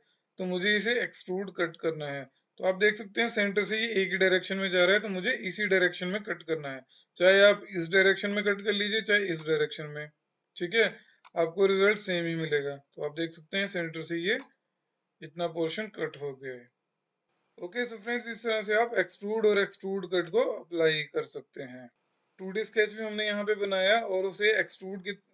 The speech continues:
किस तरह से कर सकते हैं हमने वो भी देखा, और extrude cut किस तरह से कर सकते हैं हमने वो भी देखा। और उसके बाद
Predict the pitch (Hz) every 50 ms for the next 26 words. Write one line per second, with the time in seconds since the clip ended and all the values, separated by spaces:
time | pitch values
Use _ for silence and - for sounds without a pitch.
0 | _ - 196 190 - - 202 202 202 202 214 196 202 190 185 196 170 - 208 190
1 | 190 190 190 190 185 175 170 170 170 175 196 180 185 180 175 196 196 208 208 208
2 | - _ _ _ - - _ _ _ - 170 180 190 190 190 185 185 - - 185
3 | 185 196 202 180 170 - 185 190 185 180 208 196 - - 196 202 196 190 196 190
4 | 190 185 185 170 - - 196 190 190 185 185 180 165 160 165 165 170 190 180 185
5 | 180 180 - 190 190 196 190 - _ _ _ _ _ _ _ _ _ _ _ -
6 | 175 190 202 220 214 - - 247 240 226 214 208 208 220 214 196